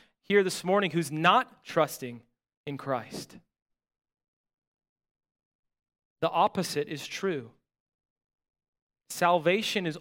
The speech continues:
only found in Christ Jesus. So if you are outside of him, you are guilty in the eyes of Almighty God. All have sinned and fallen short of the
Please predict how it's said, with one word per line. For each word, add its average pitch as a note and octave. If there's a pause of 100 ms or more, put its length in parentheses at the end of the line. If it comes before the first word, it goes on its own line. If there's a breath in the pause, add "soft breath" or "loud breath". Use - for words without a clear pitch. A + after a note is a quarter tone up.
(120)
only G3
found D#3+
in C3
Christ C#3+
Jesus. C#3+ (1040)
So D3+
if C#3+
you G#3+
are D#3+
outside F3
of C3+
him, A2+ (1120)
you E3+
are F#3
guilty B2 (200)
in D3
the C#3+
eyes C3
of C3
Almighty B2
God. A2+ (680)
All A3+
have C#3+
sinned D3+
and C3+
fallen C3+
short C3+
of B2+
the C#3